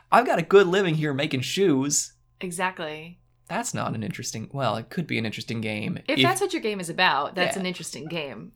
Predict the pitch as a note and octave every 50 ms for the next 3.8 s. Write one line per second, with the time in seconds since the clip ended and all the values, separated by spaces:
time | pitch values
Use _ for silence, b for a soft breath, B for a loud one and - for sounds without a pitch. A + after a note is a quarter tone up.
0 | _ - F3 G3+ F#3 - F3 E3 E3 E3 D#3+ - - _ _ _ - G#3 A#3 B3
1 | A#3+ - A3+ G3 E3+ D#3+ D3+ D3+ C#3+ D3 D#3+ - - - - b b b b b
2 | b _ - - - D#4 D#4+ C#4+ G#3+ F3+ F3+ F#3 F3+ F3 E3+ D#3+ E3 E3+ D#3+ D#3
3 | D#3 D#3 D3+ - - - - - E3 D#3 D3+ D3 D3 C#3+ C#3+